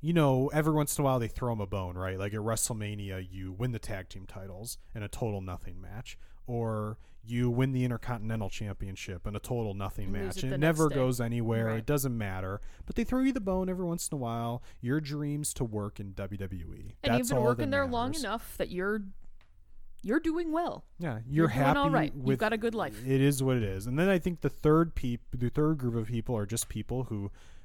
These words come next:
Speaker 1: view it as a job, view it as a way to make money. They don't care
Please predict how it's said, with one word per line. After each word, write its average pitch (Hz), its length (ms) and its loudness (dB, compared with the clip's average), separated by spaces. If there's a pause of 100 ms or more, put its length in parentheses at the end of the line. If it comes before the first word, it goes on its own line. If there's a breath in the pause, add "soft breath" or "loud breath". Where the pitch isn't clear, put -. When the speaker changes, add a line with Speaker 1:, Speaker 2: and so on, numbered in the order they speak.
Speaker 1:
view 101 300 -6
it 110 60 -2
as 131 120 0
a 160 40 0
job, 110 480 0
view 107 160 -2
it 107 60 -2
as 117 120 -2
a 131 40 2
way 113 180 2
to 123 60 -2
make 127 240 -2
money. 98 400 -4 (280 soft breath)
They 110 120 -2
don't 117 300 -8
care 107 680 -2